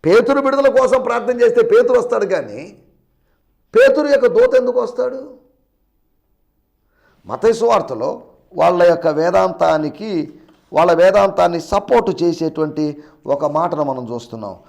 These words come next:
వాళ్ళు విశ్వసిస్తున్నటువంటి విశ్వాసం ఎలా ఉందో చూద్దాం. పద్దెనిమిదో అధ్యాయంలో, "ఈ చిన్నవారిలో ఒకరినైనను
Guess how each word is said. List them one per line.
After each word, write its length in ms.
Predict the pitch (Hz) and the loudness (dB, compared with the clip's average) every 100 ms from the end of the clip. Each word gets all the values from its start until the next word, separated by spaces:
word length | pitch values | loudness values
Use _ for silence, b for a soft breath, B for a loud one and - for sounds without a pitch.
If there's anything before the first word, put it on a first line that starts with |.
| b b | b b
వాళ్ళు 280 | - 139 147 | -2 0 0
విశ్వసిస్తున్నటువంటి 960 | 147 185 254 - 190 - 170 147 147 139 | -2 -4 -6 -4 -6 -4 -4 -4 -4 -4
విశ్వాసం 540 | 139 139 170 139 131 | -6 -4 -4 -4 -6
ఎలా 160 | 135 135 | -2 -2
ఉందో 240 | 131 127 - | -2 -8 -8
చూద్దాం. 320 | 123 120 113 B B B - | -6 -4 -6 B B B -6
పద్దెనిమిదో 440 | 156 202 202 180 | -4 -2 0 2
అధ్యాయంలో, 720 | 151 147 143 135 131 123 113 - _ _ _ _ _ _ _ _ _ b b b b - | 2 0 -2 -2 -2 -4 -8 -20 _ _ _ _ _ _ _ _ _ b b b b -4
"ఈ 100 | 254 | 0
చిన్నవారిలో 1120 | 330 247 220 196 151 135 127 147 202 - - _ _ _ 135 143 | 2 2 4 4 6 4 2 2 0 -2 -14 _ _ _ -2 0
ఒకరినైనను 960 | 220 240 240 202 160 139 143 151 156 | 2 2 2 0 -2 -2 -2 -4 -6